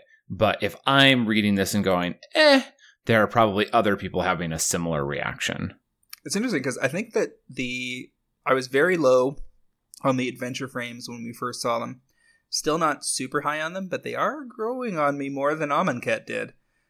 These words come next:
Speaker 2: Um, there's a few of
Speaker 1: Mm-hmm.
Speaker 2: them, few of them in the final mix that I thought the combination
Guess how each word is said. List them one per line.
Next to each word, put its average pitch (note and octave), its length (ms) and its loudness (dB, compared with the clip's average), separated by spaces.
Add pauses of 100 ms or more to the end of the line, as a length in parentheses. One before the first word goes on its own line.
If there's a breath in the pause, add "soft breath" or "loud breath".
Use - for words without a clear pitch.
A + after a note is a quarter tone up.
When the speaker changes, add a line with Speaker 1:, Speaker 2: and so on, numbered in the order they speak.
(140)
Speaker 2:
Um, A#2+ 460 -4
there's C3 160 -6
a - 100 -4
few A#2 140 4
of A2 100 6
Speaker 1:
Mm-hmm. - 20 2
Speaker 2:
them, C3+ 320 -2
few F3+ 240 -4
of F3 60 0
them D#3 100 -2
in C#3+ 80 -2
the C3 60 -2
final C#3 340 0
mix C3 300 -6
that A#2 160 -2
I A#2 100 2
thought B2 400 0
the A#2+ 180 -10
combination B2 1000 -6